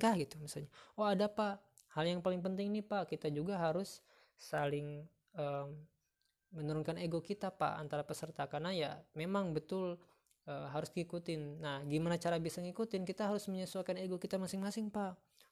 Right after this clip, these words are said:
Oke, berarti ada tiga nih, ada lagi atau, eh, udah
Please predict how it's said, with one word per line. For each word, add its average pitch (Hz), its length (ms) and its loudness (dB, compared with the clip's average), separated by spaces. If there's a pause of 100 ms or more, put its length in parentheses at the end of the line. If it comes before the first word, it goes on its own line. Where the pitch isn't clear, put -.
Oke, 170 640 -4
berarti 147 400 4
ada 165 240 4
tiga 170 320 4
nih, 185 240 4
ada 165 160 8
lagi 175 560 4
atau, 180 400 2 (480)
eh, 160 400 0
udah 175 320 4